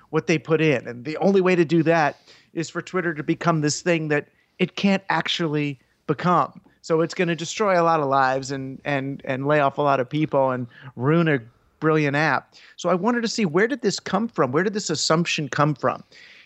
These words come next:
And so what I needed to do was go back and really look at the origins of capital. You know, where did this model get started, and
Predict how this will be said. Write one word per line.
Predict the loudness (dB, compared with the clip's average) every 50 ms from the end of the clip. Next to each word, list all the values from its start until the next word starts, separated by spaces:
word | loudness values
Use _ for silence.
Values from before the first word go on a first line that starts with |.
| _ _ _ _ -2
And | 0 2 2 2 0 0
so | -2 -2 0
what | 2 2 2
I | 4 4
needed | 4 2 2 2 0 0 -2
to | -6
do | -6 -4 -2 0
was | -2 -2
go | -2 -2 -2 0
back | 2 2 2 2 0
and | 0 -2 -2
really | -2 -2 -2 -2
look | -2 -2 -4 -2 -2
at | -2 -2
the | 0 -2 -2 0 0
origins | 2 2 4 4 2 2 2 2 0 2 0 0 -2 -4 -6 -8 -14 _ _ _ -20 -8 _ -2
of | -2 -2 -2 -2
capital. | -2 0 0 0 -2 -2 -4 -4 -6 -10 -14 -18 -20 -20 _ _
You | -4 -2
know, | 0 0
where | 0 2 2 2 2
did | 2 0 -2 -2
this | -6 -6 -4
model | -4 -2 2 2 4 4 4 2 2 0
get | -2 -4 -6 -6
started, | -8 -10 -6 -4 -2 0 2 2 2 2 0 -2 -4
and | -8 -14